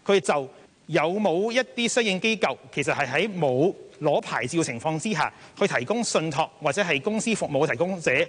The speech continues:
嘅情況之下做啲服務呢？咁其實我哋依家係跟進緊，但只不過係呢個真係一個個案，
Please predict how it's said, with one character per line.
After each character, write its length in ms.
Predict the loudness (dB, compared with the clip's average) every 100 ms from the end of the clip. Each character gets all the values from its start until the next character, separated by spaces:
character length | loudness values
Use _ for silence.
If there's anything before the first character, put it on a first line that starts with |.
| -4 -20 -4
嘅 80 | -2
情 140 | 0
況 140 | 0 0
之 80 | 0
下 100 | 0
做 140 | 0
啲 80 | -2
服 100 | -2
務 180 | 0 2
呢？ 220 | 2 0
咁 140 | -2 -2
其 60 | 0
實 100 | 2
我 100 | 0
哋 40 |
依 120 | 0
家 100 | 0
係 60 | 0
跟 100 | -2
進 180 | -2 -6
緊， 60 | -10 -14 -4
但 120 | -2
只 120 | 2
不 80 | 2
過 200 | 2 0
係 220 | 0 -4 -6 -6
呢 160 | -2 2
個 80 | 2
真 120 | 2
係 140 | 0
一 20 | -2
個 120 | 0
個 120 | 0 0
案， 100 | -2